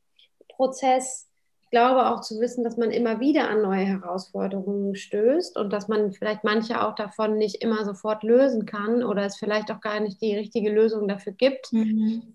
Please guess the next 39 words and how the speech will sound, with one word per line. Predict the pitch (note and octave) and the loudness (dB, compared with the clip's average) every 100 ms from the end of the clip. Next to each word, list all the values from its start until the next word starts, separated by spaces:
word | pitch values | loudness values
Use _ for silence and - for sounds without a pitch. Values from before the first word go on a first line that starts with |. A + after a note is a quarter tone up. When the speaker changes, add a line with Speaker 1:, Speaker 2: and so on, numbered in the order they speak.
| _ | _
Speaker 1:
Mm, | A3+ A3+ | 4 4
aber | A3 G#3 G#3+ | 4 2 0
es, | G#3+ - - | 0 -4 -2
man | A3 G#3 | 0 2
lernt | G#3+ A3 A3+ A#3+ | 4 4 4 2
ja | A#3+ G3+ | 0 0
auch | G#3+ | -2
daraus | A3+ G3+ G#3+ G#3+ | -2 0 0 -2
zu | G3+ | -8
verstehen, | G#3+ G3+ - G#3+ G#3+ A3 G#3+ G#3 - | -8 -10 -4 2 4 4 2 0 -2
ähm, | G3+ G3 G3+ G3 G3+ G3+ _ _ _ _ | -2 0 2 2 0 -6 _ _ _ _
dass | G#3+ A3+ | -4 -4
es | - | 2
nicht | A#3 A3+ | 2 2
schlimm | C4 C#4 B3 | 4 6 6
ist. | E3 F3+ - - _ _ _ _ - - | 2 -6 -12 -20 _ _ _ _ -14 -4
Also, | G#3+ G3+ | 0 2
dass | G#3 E3+ | 0 0
einen | F3+ G#3 | 0 0
das | G3+ | 0
nicht | A3 A3 | -2 0
gleich, | G#3 G#3 G3+ - - _ - | 2 2 0 -8 -16 _ -8
äh, | A3 G#3+ G3+ F#3+ - | -4 -2 -2 -2 -6
vor | - A3 | -4 4
so | D4+ | 6
eine | C#4+ C4 | 8 6
große | G#3+ A#3+ A#3 | 4 2 0
Herausforderung | G3 G#3+ - G#3 G3+ G3 | 0 -2 -2 -2 0 -2
stellt, | - G3 G3 G3 | -2 2 2 4
dass | G3 G3 G3+ | 2 0 0
man | G3 | 0
das | F#3+ F#3 | 2 6
gar | A#3+ | 8
nicht | A#3+ | 8
mehr | F3+ E3+ | 8 2
zusammen, | F3+ E3 E3 E3+ F3 | -2 -2 0 -2 -4
äh, | - G3 F#3+ | -8 -4 -4
schaffen | F#3+ G3 F#3+ G#3 | -2 -4 -2 -6
kann. | F#3+ A3+ C#4 | -2 2 2